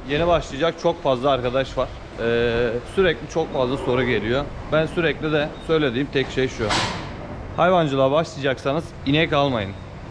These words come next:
Çoğu arkadaşın düşüncesi şu: "Gidelim buzağlı veya buzağsız bir inek alalım.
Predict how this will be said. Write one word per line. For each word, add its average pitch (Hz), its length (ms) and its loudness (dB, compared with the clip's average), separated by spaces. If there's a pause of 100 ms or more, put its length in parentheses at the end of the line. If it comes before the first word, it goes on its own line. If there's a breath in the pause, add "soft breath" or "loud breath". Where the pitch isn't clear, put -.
(140)
Çoğu 190 180 6
arkadaşın 175 540 2
düşüncesi 160 460 -2
şu: 156 200 0 (240)
"Gidelim 160 360 4 (140)
buzağlı 151 420 4
veya 120 280 4
buzağsız 123 520 -2
bir 135 120 0
inek 143 260 2
alalım. 110 360 0